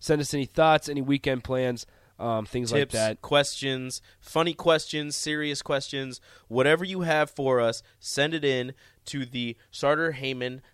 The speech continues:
Speaker 2: text line, four oh two, four six four, five six eight five. You can type it in on the Sartor Hamann video stream on YouTube,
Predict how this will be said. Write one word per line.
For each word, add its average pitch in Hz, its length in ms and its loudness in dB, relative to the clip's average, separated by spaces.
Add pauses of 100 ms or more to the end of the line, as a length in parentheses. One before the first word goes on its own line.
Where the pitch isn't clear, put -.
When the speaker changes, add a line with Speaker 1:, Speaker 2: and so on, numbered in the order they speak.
(140)
Speaker 2:
text 147 280 -2
line, 104 240 -4
four 143 240 0
oh 139 60 0
two, 139 180 -8
four 120 200 -6
six 113 180 -12
four, 117 220 -4
five 117 260 0
six - 320 -8
eight 120 220 -6
five. 104 280 -4
You 120 120 -8
can 104 160 -8
type 143 320 -2
it 143 80 0
in 139 200 -2 (300)
on 120 220 -2
the 117 80 -8
Sartor 127 320 -4
Hamann 127 320 -6
video 139 320 -4
stream 170 340 -6
on 104 160 -6
YouTube, 127 480 -6